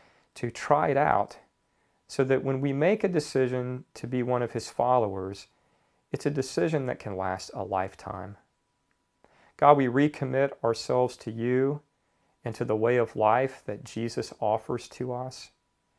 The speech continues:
And we ask that as we are obedient,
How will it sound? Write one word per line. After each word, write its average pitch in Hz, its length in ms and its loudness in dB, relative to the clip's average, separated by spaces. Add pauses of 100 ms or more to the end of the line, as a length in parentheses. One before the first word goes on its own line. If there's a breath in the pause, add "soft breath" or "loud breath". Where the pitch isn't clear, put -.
(440 soft breath)
And 139 120 2
we 131 140 4
ask 147 440 6
that 139 180 -2
as 131 340 2
we 127 100 2
are 127 220 4
obedient, 120 720 -4